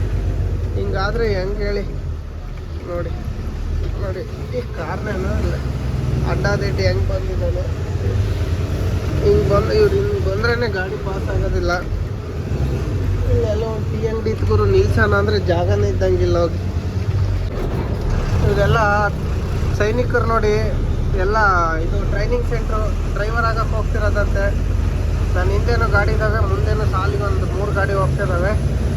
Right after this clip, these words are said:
ನಾವು ಇಲ್ಲಿ ಎಕ್ಸಿಟಿಂದ ಹೋಗ್ಬೇಕು. ಗುರು, ಇವ್ರಿಗೆ ಸೆಲ್ಯೂಟ್ ಹೊಡೆದ್ರೆ ಎಷ್ಟು ಖುಷಿ ಆಗ್ತಾರಂದ್ರೆ, ಅವ್ರ ಮುಖದಲ್ಲಿ ಭಾರಿ ನಗಿರುತ್ತೆ.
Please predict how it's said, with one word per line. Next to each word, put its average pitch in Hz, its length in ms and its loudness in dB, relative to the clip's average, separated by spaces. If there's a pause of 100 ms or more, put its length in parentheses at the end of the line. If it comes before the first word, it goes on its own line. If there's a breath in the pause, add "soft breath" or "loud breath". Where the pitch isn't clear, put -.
(300)
ನಾವು 208 220 2
ಇಲ್ಲಿ 220 240 2
ಎಕ್ಸಿಟಿಂದ 254 640 2 (640)
ಹೋಗ್ಬೇಕು. 214 720 0 (360)
ಗುರು, 226 200 -4
ಇವ್ರಿಗೆ 214 380 -4
ಸೆಲ್ಯೂಟ್ 233 340 -4
ಹೊಡೆದ್ರೆ 233 280 -2
ಎಷ್ಟು 254 300 -2
ಖುಷಿ 247 300 0
ಆಗ್ತಾರಂದ್ರೆ, 240 760 2 (920)
ಅವ್ರ 311 140 0
ಮುಖದಲ್ಲಿ 254 800 0
ಭಾರಿ 220 280 0
ನಗಿರುತ್ತೆ. 233 840 -2